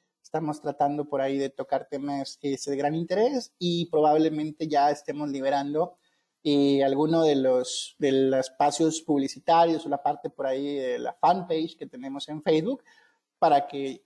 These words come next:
puedan por ahí, este, interactuar con nosotros. Anteriormente no había un mecanismo <laughs> o un canal para tener esa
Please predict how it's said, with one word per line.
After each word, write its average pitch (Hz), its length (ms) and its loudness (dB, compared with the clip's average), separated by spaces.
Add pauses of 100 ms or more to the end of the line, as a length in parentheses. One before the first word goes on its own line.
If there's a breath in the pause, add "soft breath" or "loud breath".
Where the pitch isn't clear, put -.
(100)
puedan 156 360 4
por 143 100 -2
ahí, 147 400 2
este, 147 240 -2
interactuar 143 500 0
con 175 140 -2
nosotros. 220 600 -2
Anteriormente 180 640 0
no 185 80 2
había 180 220 6
un 185 120 2
mecanismo 185 540 2
<laughs> 180 140 0
o 196 140 4
un 185 120 0
canal 180 440 2
para 160 240 -6
tener 160 240 -8
esa 170 380 0